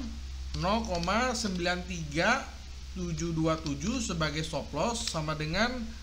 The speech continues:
nol koma nol nol lima tujuh delapan dikali dua. Ketemu hasil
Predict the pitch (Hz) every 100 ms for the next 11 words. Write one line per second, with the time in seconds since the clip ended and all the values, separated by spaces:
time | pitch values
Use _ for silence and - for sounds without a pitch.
0 | - - - 143 180 226 196 170 170 165
1 | 160 165 160 160 156 151 180 220 196 165
2 | 165 196 208 - - 180 151 160 160 190
3 | 180 131 110 - - - - - - 151
4 | 170 170 196 262 233 127 107 - - -
5 | - - - - 160 185 185 180 170